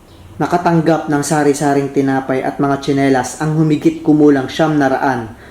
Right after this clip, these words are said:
at apat naput isang mag-aaral mula sa Pau Elementary School, Villa Aglipay Elementary School at Katigaakan Elementary School.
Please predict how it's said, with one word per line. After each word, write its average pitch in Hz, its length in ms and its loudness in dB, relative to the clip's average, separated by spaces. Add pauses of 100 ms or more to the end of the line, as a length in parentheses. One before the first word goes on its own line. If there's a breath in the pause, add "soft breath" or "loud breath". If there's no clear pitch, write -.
(140)
at - 160 -6
apat 165 320 0
naput 156 480 -2
isang 156 240 -2
mag-aaral 135 720 0 (240 loud breath)
mula 160 240 4
sa 151 240 -4
Pau 151 240 2
Elementary 139 560 0
School, 117 480 0 (320 loud breath)
Villa 156 400 2
Aglipay 143 400 2
Elementary 135 640 0
School 117 400 0 (320 loud breath)
at 151 160 -2
Katigaakan 151 800 -2
Elementary 131 560 -2
School. 110 640 -4